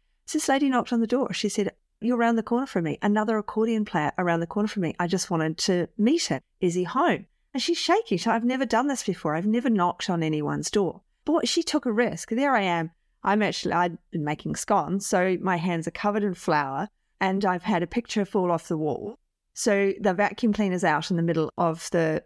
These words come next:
family room area to vacuum up all the glass that's smashed from the picture.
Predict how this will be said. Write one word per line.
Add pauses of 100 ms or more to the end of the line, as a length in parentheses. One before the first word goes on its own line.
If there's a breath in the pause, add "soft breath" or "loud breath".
(320)
family
room
area
to (260)
vacuum
up
all
the
glass
that's
smashed
from
the
picture.